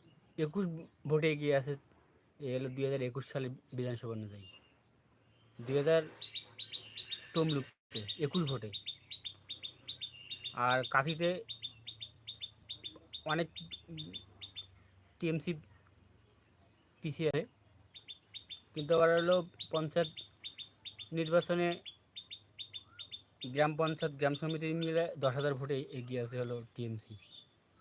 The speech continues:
যদি হিসাবগুলো ঠিক থাকে, দুইটা আসনে হারবে অধিকারীগণ।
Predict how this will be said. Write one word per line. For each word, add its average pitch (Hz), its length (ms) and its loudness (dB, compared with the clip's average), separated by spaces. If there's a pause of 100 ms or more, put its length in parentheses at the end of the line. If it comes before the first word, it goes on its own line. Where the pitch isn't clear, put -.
(520)
যদি 135 220 -4
হিসাবগুলো 165 300 6 (120)
ঠিক 151 200 -6
থাকে, 143 200 2 (1000)
দুইটা 135 260 0
আসনে 143 280 0
হারবে 113 260 -2 (520)
অধিকারীগণ। 120 460 -4